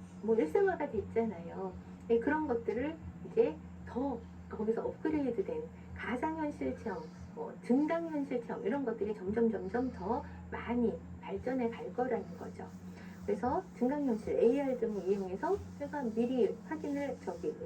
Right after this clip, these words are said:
체험을 해보고 이런 것들. 그래서 스마트 카메라를 통해서 가상으로, 아까 얘기했듯이 머리 스타일, 색깔 바꿔보고, 뭐 네일도 해보고, 옷도 바꿔보고, 이런 것들이 점점 발전해 간다. 그리고 사물 인터넷하고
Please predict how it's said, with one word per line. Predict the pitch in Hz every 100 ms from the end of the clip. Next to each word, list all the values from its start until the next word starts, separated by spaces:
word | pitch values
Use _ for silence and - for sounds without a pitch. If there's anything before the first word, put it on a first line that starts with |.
| 185 -
체험을 | 370 339 294
해보고 | 294 - - 480
이런 | - 220
것들. | 165 - - 466 - -
그래서 | - 233
스마트 | 339 359 370
카메라를 | - 370 370 302 247
통해서 | - 202 190 254 349 - - -
가상으로, | - - 233 330 294 247 190 220 370 247
아까 | 208 196
얘기했듯이 | 190 185 180 196 269
머리 | 214 190
스타일, | - 277 254 233 247
색깔 | 294 - 233
바꿔보고, | - - 202 196 180 175 185 185 - - -
뭐 | 160
네일도 | 180 214 233 196 220
해보고, | 262 185 165 180 170
옷도 | 180 226 269
바꿔보고, | 220 - - 226 - -
이런 | 247 294
것들이 | 247 - 220
점점 | 220 180 196 208
발전해 | - - 226 247
간다. | 180 208 220 - 190 190 - - -
그리고 | 233
사물 | 277 349 370
인터넷하고 | 392 277 247 240 226 185 - 202